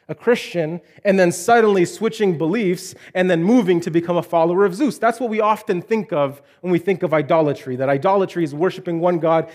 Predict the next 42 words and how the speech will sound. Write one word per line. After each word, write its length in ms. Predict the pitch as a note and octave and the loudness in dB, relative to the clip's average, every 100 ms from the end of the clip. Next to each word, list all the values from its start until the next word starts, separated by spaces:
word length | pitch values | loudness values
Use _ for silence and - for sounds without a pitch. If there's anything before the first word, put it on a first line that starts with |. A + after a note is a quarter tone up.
| - | -10
and 140 | D#3+ D#3 | -2 0
then 140 | D3 | 0
switching 480 | - F3 F#3 G3+ E3+ | -2 0 0 0 -2
and 100 | D3+ | -2
then 140 | C#3+ | -2
worshiping 340 | E3 D#3+ D3+ D3+ | -2 -4 -8 -8
the 140 | C#3 | -6
other 160 | D#3 D3+ | -4 -4
God 260 | D3 D3 | -4 -6
and, 180 | C3+ C3+ _ - | -6 -10 _ -12
and 140 | C#3+ | -6
worshiping 340 | C#3+ C#3+ C#3+ | -4 -6 -10
him 140 | C#3 C3+ | -8 -6
in 80 | B2+ | -6
name 160 | C#3 | -6
and 100 | C3 | -8
practice. 420 | - D3 D3 C#3 - - - | -6 -6 -6 -12 -16 -14 -4
That's 200 | F3 - | -2 2
not 260 | G3+ B3 | 2 4
what 140 | G3 G3 | 2 0
the 140 | F3 | 2
Israelites 480 | F#3 E3+ F3+ E3 - | 0 0 -2 -2 -4
were 100 | D#3 | -8
doing. 460 | C3 F3 C#3+ A2+ - _ _ _ _ _ - | -2 -2 -2 -8 -18 _ _ _ _ _ -12
It's 140 | E3+ | -2
something 240 | A3 B3 | 0 2
that's 140 | B3+ A3+ | 2 2
actually 240 | A3 - | -2 0
a 60 | G#3 | 2
little 180 | G3 F#3+ | 2 0
trickier. 640 | - G#3 G3+ D#3 B2 B2 _ _ _ _ _ _ _ _ _ - | -2 -2 -2 -8 -10 -12 _ _ _ _ _ _ _ _ _ -10
The, 160 | F#3+ | -8
the, 240 | G#3 E3+ G#3 | -4 0 2
the 160 | F3+ | 4
idolatry 680 | G#3 D#3 A3 C#4 D#4+ D#4+ B3+ | 2 4 4 4 2 0 0
that 100 | G#3+ | 0
the 120 | F3+ | 2
Israelites 460 | G3 G3 A3+ F#3+ - - | 2 2 2 0 -2 -10
practice, 600 | - A3 A3 F3 E3 - _ - | -6 -6 -6 -8 -8 -12 _ -4
we 140 | F3+ | -4
call 260 | F#3 A#3+ A#3+ | 0 2 6
this 240 | A3 A3 | 4 4